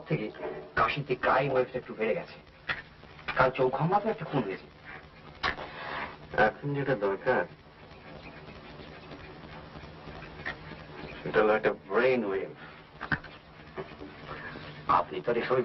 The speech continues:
Speaker 1: বিশ্বাস করবেন না মশাই। কাল ভোরে উঠে একটিবার ঘাটে গিয়ে ডুব দিয়ে আসুন, দেখবেন মাথা একেবারে পরিষ্কার হয়ে যাবে। আমার থার্টিয়েথ ইয়ার পর্যন্ত আমি ওদিক মারাইনি, জানেন? গ্যাস্ট্রিকে ভুগতাম,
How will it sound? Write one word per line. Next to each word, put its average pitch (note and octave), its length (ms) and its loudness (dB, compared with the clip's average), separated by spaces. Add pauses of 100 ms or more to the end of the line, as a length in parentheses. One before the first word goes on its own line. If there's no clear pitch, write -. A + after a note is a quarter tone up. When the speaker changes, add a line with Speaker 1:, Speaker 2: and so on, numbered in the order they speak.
Speaker 1:
বিশ্বাস - 260 0
করবেন A#2+ 240 4
না D3 100 8
মশাই। D#3+ 300 4 (680)
কাল E2 180 6 (120)
ভোরে G2+ 240 2 (100)
উঠে C#3 240 2
একটিবার A2+ 420 4
ঘাটে F#2 280 0
গিয়ে A2 180 -2
ডুব D#3+ 220 -6
দিয়ে A2+ 160 6
আসুন, - 180 -6 (720)
দেখবেন - 340 0
মাথা - 180 6 (100)
একেবারে F#2 340 4
পরিষ্কার F2+ 520 4
হয়ে D2+ 160 -8
যাবে। - 180 -8 (2750)
আমার - 160 8 (100)
থার্টিয়েথ C#4+ 420 4
ইয়ার C4 220 8
পর্যন্ত A3 300 4
আমি F#3 160 4
ওদিক C3+ 220 -2
মারাইনি, E3+ 400 0
জানেন? - 200 2 (1040)
গ্যাস্ট্রিকে - 500 2
ভুগতাম, A2+ 280 4